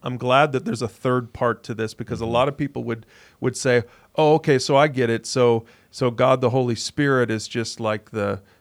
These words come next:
Speaker 1: is just like the Spirit of God." It's not God, it's
Speaker 2: It's
Speaker 1: God's
Speaker 2: like the
Speaker 1: Spirit.
Speaker 2: presence of God or
Speaker 1: Yeah.
Speaker 2: something like that,
Speaker 1: Or
Speaker 2: yeah.
Speaker 1: people might say, "Oh, I, I get it. Jesus is like J V God. He's
Speaker 2: Yeah.
Speaker 1: not the real,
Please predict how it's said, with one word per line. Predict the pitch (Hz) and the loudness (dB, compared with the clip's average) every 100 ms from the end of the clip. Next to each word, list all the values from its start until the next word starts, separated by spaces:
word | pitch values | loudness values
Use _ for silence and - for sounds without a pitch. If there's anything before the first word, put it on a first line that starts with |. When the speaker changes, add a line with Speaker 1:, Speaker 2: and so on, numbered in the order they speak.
| _ | _
Speaker 1:
is | - 104 | -14 -10
just | 117 113 | -10 -4
like | 113 104 | -4 -4
the | 107 | -10
Spirit | - - 120 117 110 | -12 -8 -4 -2 -2
of | 95 - | -6 -8
God." | 87 85 - | -8 -6 -6
It's | 113 160 | -6 -2
not | 143 | -2
God, | 135 104 92 | 0 -2 -4
it's | 113 98 | -8 -10
Speaker 2:
It's | 90 | -8
Speaker 1:
God's | 110 | -6
Speaker 2:
like | 98 | -4
the | - | -8
Speaker 1:
Spirit. | - 117 | -8 -4
Speaker 2:
presence | 104 113 117 101 | -2 -2 -4 -12
of | 107 90 | -12 -10
God | 98 90 90 90 87 | -6 -4 -4 -6 -6
or | - | -8
Speaker 1:
Yeah. | |
Speaker 2:
something | - 85 87 78 | -10 -14 -14 -16
like | 78 71 | -16 -16
that, | 69 67 | -16 0
Speaker 1:
Or | 147 139 80 | 2 2 0
Speaker 2:
yeah. | |
Speaker 1:
people | 78 156 151 | 0 2 4
might | 147 135 | 2 2
say, | - | 0
"Oh, | 143 147 | 2 4
I, | 160 160 | 4 2
I | 156 | -2
get | 147 139 | 0 0
it. | 135 | -2
Jesus | 113 143 151 143 | -2 0 0 -4
is | 131 117 | -6 -4
like | 127 117 | -4 -4
J | 127 120 | -6 -4
V | 151 | -4
God. | 143 110 - _ _ _ _ _ | -4 -10 -14 _ _ _ _ _
He's | - 160 | -4 -2
Speaker 2:
Yeah. | |
Speaker 1:
not | 147 87 131 | -2 -6 -4
the | 131 | -4
real, | 117 127 165 156 127 - | -2 0 2 4 2 -2